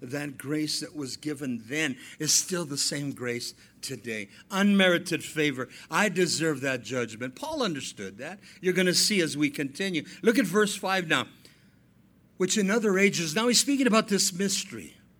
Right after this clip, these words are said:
"which in other ages was not made known to the sons of men, as it has now been revealed by the Spirit in his holy apostles and the prophets."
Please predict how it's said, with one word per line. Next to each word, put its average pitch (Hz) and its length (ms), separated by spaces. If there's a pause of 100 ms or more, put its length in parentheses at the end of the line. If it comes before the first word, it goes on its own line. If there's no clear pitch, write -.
(520)
"which 220 180
in 214 120
other 247 260
ages 180 580
was 180 200
not 208 240 (180)
made 185 380
known 226 300
to 220 120
the 196 140
sons 214 400
of 165 160
men, 120 280 (220)
as 180 180
it 202 120
has 196 320
now 220 320
been 190 520
revealed 196 720
by 190 140
the 175 140
Spirit 170 500 (220)
in 180 80
his 175 320 (160)
holy 226 340
apostles 175 640
and 202 160
the 240 80
prophets." - 880